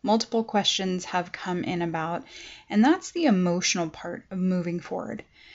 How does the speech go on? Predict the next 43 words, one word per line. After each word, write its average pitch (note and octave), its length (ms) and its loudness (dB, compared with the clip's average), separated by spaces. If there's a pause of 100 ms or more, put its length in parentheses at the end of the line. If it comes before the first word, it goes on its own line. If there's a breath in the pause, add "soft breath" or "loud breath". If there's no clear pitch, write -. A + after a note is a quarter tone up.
(360 loud breath)
There's A3 340 4
been A#3+ 280 6
tons C4+ 280 8
of C4+ 100 2
questions G3+ 440 2
along F3+ 320 2
the F3+ 80 0
line E3+ 380 2
of, E3 600 -6
"But F3+ 100 -2
how - 220 0
do B3 80 4
I C#4+ 80 8
move B3 240 10
forward F#3+ 400 0
when F3 360 0
someone F#3 380 0
else E3+ 340 -2
doesn't D#3+ 400 -4
care, - 440 -10
or G3 140 -4
they F3+ 340 -2
won't F3+ 400 0
apologize, E3 680 -4
or F3+ 140 -6
they E3 140 -4
won't F#3 480 0
acknowledge E3 640 -2
it? - 180 -8 (100)
Like, F#3 300 -6 (520 loud breath)
how A#3+ 200 6
do A3+ 260 6
I G#3+ 200 6
heal F3 560 -2 (240 soft breath)
while G3+ 320 4
I'm F#3 200 4
being F3 220 2
in E3 80 0
the E3+ 80 -2
same E3 300 -4
room E3 160 -4
with E3 160 -8
them, D#3+ 240 -2